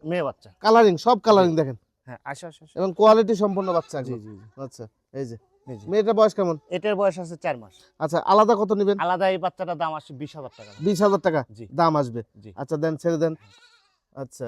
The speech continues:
Speaker 1: এই
Speaker 2: এই
Speaker 1: জোড়া এক-, একসঙ্গে, এই দুটো এক মায়ের।
Speaker 2: এক মায়ের?
Speaker 1: জি, এই দুটো এক মায়ের বাচ্চা।
Speaker 2: এই দুটো হচ্ছে এক মায়ের বাচ্চা।
Speaker 1: জি।
Speaker 2: এগুলোর বয়স কেমন?
Speaker 1: এগুলো বয়স আছে চার মাস।
Speaker 2: চার মাস?
Speaker 1: জি।
Speaker 2: আচ্ছা, চার মাস বয়সে দুই বোন?
Speaker 1: জি, দুই বোনের।
Speaker 2: আচ্ছা, এই দুই বোন যদি কেউ নিতে চায়, সেক্ষেত্রে
Speaker 1: হ্যাঁ।
Speaker 2: কেমন দাম
Speaker 1: এই
Speaker 2: দিবেন?
Speaker 1: দুই বোন নিতে চাইলে আমি কোনো কেচাকেচি করবো না, কোনো দরদাম করবো না,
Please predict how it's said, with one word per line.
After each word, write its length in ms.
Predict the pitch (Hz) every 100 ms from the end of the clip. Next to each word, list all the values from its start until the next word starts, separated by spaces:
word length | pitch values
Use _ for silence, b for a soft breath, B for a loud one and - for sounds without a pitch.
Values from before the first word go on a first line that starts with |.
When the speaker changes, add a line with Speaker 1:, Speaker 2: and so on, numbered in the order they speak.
| 107
Speaker 1:
এই 100 | 170
Speaker 2:
এই 60 | 180
Speaker 1:
জোড়া 220 | 233 214
এক-, 200 | 196 - -
একসঙ্গে, 500 | 202 180 - 160 123 127
এই 60 |
দুটো 240 | 147 156 175
এক 160 | 156
মায়ের। 240 | 139 104 95 _ -
Speaker 2:
এক 140 | 170 175
মায়ের? 220 | 190 135 -
Speaker 1:
জি, 120 | 127
এই 120 | 113 110
দুটো 140 | 110
এক 120 | 113 -
মায়ের 180 | 101
বাচ্চা। 160 | 95 127
Speaker 2:
এই 120 | 190 208
দুটো 180 | 180 190
হচ্ছে 180 | 185 226 -
এক 180 | 196 175
মায়ের 240 | 175 185 156
বাচ্চা। 280 | 151 - 135 110
Speaker 1:
জি। 140 | 101 -
Speaker 2:
এগুলোর 240 | 220 240
বয়স 160 | 208 180
কেমন? 200 | 175 147 - _
Speaker 1:
এগুলো 200 | 175 196 208
বয়স 180 | 196 185
আছে 160 | 156
চার 180 | 143 113
মাস। 140 | 95 _ -
Speaker 2:
চার 160 | 185 175
মাস? 180 | 160 - - -
Speaker 1:
জি। 140 | 110 101 _ -
Speaker 2:
আচ্ছা, 220 | 131 123 -
চার 140 | 170
মাস 160 | 165 165
বয়সে 320 | 156 170 196
দুই 240 | 165 180 196
বোন? 260 | 170 190 131 _ 135
Speaker 1:
জি, 140 | 160
দুই 200 | 113 156
বোনের। 300 | 131 123 113 104
Speaker 2:
আচ্ছা, 200 | 135 139 -
এই 140 | 214
দুই 180 | 190 233
বোন 240 | 196 247 247
যদি 180 | 233 214
কেউ 160 | 226
নিতে 220 | 214 180 175
চায়, 160 | 185
সেক্ষেত্রে 320 | 165 196 208
Speaker 1:
হ্যাঁ। 40 | 190
Speaker 2:
কেমন 180 | 190 185
দাম 120 | 175
Speaker 1:
এই 80 | 175
Speaker 2:
দিবেন? 180 | 208 165
Speaker 1:
দুই 100 | 226
বোন 180 | 214 226
নিতে 260 | 233 226
চাইলে 200 | 196 214 247
আমি 160 | 220
কোনো 200 | 220 226 233
কেচাকেচি 440 | 220 220 202 202
করবো 200 | 202 208
না, 80 | 226
কোনো 180 | 254 262
দরদাম 380 | 190 220 180 196
করবো 220 | 175 185
না, 80 | 214